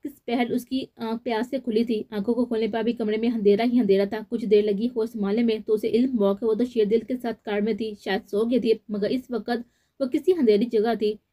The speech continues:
बेचैनी, डर और फिर खौफ। हाथ मारती,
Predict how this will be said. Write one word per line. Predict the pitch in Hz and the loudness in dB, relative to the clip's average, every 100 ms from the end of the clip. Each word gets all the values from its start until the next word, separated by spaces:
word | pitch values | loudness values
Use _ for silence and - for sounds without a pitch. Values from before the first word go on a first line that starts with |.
| - | -2
बेचैनी, | 226 220 233 202 208 233 208 | 0 0 -2 0 0 0 -2
डर | 214 233 - | -2 -2 -2
और | 214 | -4
फिर | 208 214 | 0 0
खौफ। | 202 190 185 _ _ 208 | 2 0 -2 _ _ -8
हाथ | 208 214 | -6 -4
मारती, | 208 208 202 240 | -2 -2 -2 -4